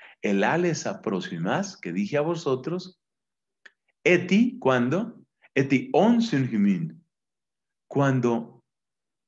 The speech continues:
cuando estaba, cuando era, synhymin. Synhymin es con vosotros. Ese syn es la partícula que se utiliza cuando se indica la unión. Por ejemplo, una sinfonía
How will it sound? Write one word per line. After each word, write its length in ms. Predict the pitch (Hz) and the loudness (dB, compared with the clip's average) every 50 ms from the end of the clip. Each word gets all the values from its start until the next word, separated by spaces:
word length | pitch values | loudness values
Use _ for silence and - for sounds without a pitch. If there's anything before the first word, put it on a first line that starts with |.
| _ _ _ _ _ _ - | _ _ _ _ _ _ -4
cuando 320 | - 123 120 113 107 110 | -2 -2 -2 -2 -2 -4
estaba, 680 | 104 101 - - - - 180 185 170 139 139 170 180 - | -4 -4 -8 -8 -2 0 2 2 4 2 2 0 -2 -2
cuando 360 | 120 110 104 95 92 - - | -4 -2 -2 -2 -4 -4 -4
era, 600 | - 156 185 175 139 131 151 202 233 - - - _ _ _ _ _ _ _ | -2 0 0 2 2 0 0 -2 -6 -10 -16 -20 _ _ _ _ _ _ _
synhymin. 960 | - - - - 180 202 202 190 170 - 110 107 101 98 95 90 82 82 80 - | -18 -6 0 4 6 6 6 6 4 2 0 0 0 0 0 -2 -4 -6 -8 -4
Synhymin 680 | - 151 175 180 175 143 143 123 117 120 120 120 113 | 0 2 4 4 4 2 0 0 0 0 0 -2 -2
es 300 | 117 135 156 - - _ _ _ _ _ _ _ _ _ _ _ _ - | -4 -4 -6 -10 -16 _ _ _ _ _ _ _ _ _ _ _ _ -6
con 340 | - 143 156 156 156 151 131 | -2 0 0 0 0 -2 -4
vosotros. 640 | 117 110 - - 98 92 87 - 82 78 - - - | -6 -10 -10 -10 -10 -10 -10 -10 -14 -16 -16 -14 -14
Ese 200 | 98 - - 139 | -12 -10 -10 -10
syn 580 | - - - 190 214 226 233 233 - - - - - _ _ _ _ _ - | -6 0 2 4 4 6 6 4 2 0 -8 -16 -20 _ _ _ _ _ -10
es 120 | 104 110 | -6 -2
la 120 | 135 147 147 | 0 0 2
partícula 580 | 165 156 - - 156 151 147 170 170 170 160 | 0 -2 -2 -2 -4 -4 -2 -2 -4 -4 -4
que 100 | 165 131 | -6 -6
se 120 | 117 - 151 | -8 -8 -8
utiliza 720 | 143 143 160 160 139 135 131 135 - 170 185 202 202 - _ _ _ _ _ _ _ _ _ _ | -8 -6 -4 -4 -4 -4 -6 -6 -6 -6 -6 -8 -10 -14 _ _ _ _ _ _ _ _ _ _
cuando 600 | - 120 120 113 107 104 101 92 98 98 92 92 | -4 -2 0 0 0 0 -2 -2 -2 -2 -2 -4
se 220 | 92 - - 98 | -6 -8 -8 -6
indica 640 | 95 92 92 87 104 104 101 - 120 123 135 135 - - | -6 -6 -6 -4 -6 -6 -4 -4 -6 -6 -6 -6 -10 -10
la 160 | 107 101 92 | -8 -8 -8
unión. 640 | 92 92 98 127 175 190 156 110 - - - - - _ _ _ _ _ _ | -6 -6 -6 -4 -4 -4 -4 -4 -6 -8 -10 -18 -20 _ _ _ _ _ _
Por 140 | - 95 92 | -10 -8 -8
ejemplo, 400 | 92 92 101 98 95 95 113 117 | -6 -6 -6 -8 -6 -6 -6 -6
una 280 | 117 113 113 120 127 127 | -4 -4 -4 -4 -6 -8
sinfonía 1000 | - - - 180 196 220 214 208 - - 147 131 117 110 110 123 151 170 - | -8 -6 -4 -2 -2 -2 -4 -4 -6 -6 -6 -4 -2 -2 -2 -4 -4 -8 -12